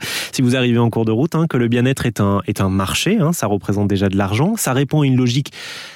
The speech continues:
néolibéral finalement comme la plupart des franges de l'économie dans lesquelles, euh, on, on évolue, que le bien-être véhicule des valeurs de réussite individuelle, comme si on était un petit peu les seuls responsables de notre bonheur,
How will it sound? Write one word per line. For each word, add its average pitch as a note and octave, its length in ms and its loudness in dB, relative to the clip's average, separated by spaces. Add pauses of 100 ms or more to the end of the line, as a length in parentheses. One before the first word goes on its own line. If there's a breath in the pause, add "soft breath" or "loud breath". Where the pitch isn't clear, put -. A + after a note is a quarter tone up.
(200 loud breath)
néolibéral B2 580 0
finalement B2 400 2
comme A2+ 200 0
la G#2+ 100 2
plupart C3 460 0
des A#2 100 0
franges A#2 220 -2
de A2 100 -2
l'économie G#2+ 460 0
dans G2+ 120 2
lesquelles, G#2 320 0
euh, F#2+ 360 0
on, G2 240 -4
on G2+ 140 -2
évolue, A#2 520 2
que E3 100 -2
le C3+ 100 2
bien-être C#3 340 2
véhicule A#2+ 380 0
des A2 120 0
valeurs A2+ 320 2
de G#2 100 0
réussite B2+ 600 0 (160)
individuelle, B2+ 680 0
comme A#2+ 160 0
si - 100 -4
on D3 80 2
était B2 200 0
un A#2 80 2
petit A2 140 -4
peu - 100 -2
les A#2 120 2
seuls D3+ 300 0
responsables A#2 500 -2
de G#2 100 0
notre G#2 280 -2
bonheur, A2+ 380 0